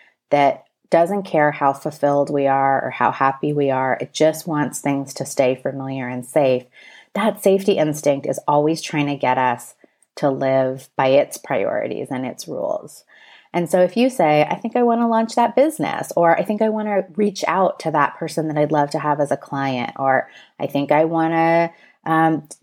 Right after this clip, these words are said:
share my work in a new medium or a new way," it's the safety instinct's like,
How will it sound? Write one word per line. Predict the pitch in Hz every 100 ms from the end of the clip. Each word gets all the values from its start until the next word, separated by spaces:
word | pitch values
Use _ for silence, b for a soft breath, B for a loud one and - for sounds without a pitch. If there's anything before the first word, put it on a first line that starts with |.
| 180 - 185
share | - - 180
my | 180 180
work | 175 175 180
in | 185
a | 180
new | 180 185 185 185
medium | 185 214 220 165 139
or | 143
a | 151
new | 151
way," | 160 175 151
it's | -
the | - 151
safety | 277 349 277 151
instinct's | 131 131 139
like, | 143 139